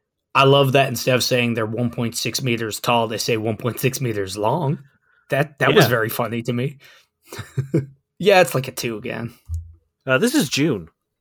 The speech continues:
Speaker 2: "Looking for sexy, rich, well-endowed. I wonder if we can have some fun."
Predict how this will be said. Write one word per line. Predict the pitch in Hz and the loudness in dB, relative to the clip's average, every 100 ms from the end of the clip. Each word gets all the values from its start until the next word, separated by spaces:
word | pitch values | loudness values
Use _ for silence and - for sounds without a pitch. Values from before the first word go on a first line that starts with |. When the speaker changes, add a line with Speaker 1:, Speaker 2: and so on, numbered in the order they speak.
| - | -2
Speaker 2:
"Looking | 196 277 | 2 2
for | 175 | 2
sexy, | 139 - 185 - 135 | 0 2 2 2 -6
rich, | 113 135 147 - | -2 2 2 0
well-endowed. | 123 139 135 123 104 131 127 95 90 - _ _ _ | 0 2 4 2 0 0 0 -2 -8 -18 _ _ _
I | 123 | -4
wonder | 117 185 | 0 0
if | 220 | 0
we | 127 123 | -2 -4
can | 107 | -4
have | 113 | -4
some | - 107 | -6 -10
fun." | - 135 113 | -4 -2 -2